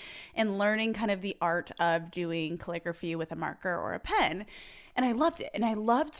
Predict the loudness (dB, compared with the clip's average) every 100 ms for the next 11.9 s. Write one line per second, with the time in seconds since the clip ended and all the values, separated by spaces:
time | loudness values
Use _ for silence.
0 | 0 2 2 0 -4 -4 -4 -6 -2 0
1 | 0 -2 -4 -4 2 4 4 2 2 2
2 | 2 -2 -2 -4 0 4 6 4 4 2
3 | 2 0 -2 -6 -2 -4 -4 -4 -4 -6
4 | 0 4 6 8 6 4 -2 -4 -4 -2
5 | -2 -4 -8 -20 -20 -20 -8 0 2 4
6 | 2 0 -4 _ 2 4 2 0 2 2
7 | 2 -2 0 0 0 -2 -4 -4 0 2
8 | 2 0 -6 -6 -4 -4 -4 -6 -4 -4
9 | -4 -2 0 2 2 2 2 2 0 0
10 | -2 -4 -4 -4 -4 -2 -2 -4 -10 -8
11 | -2 2 2 0 -4 0 4 4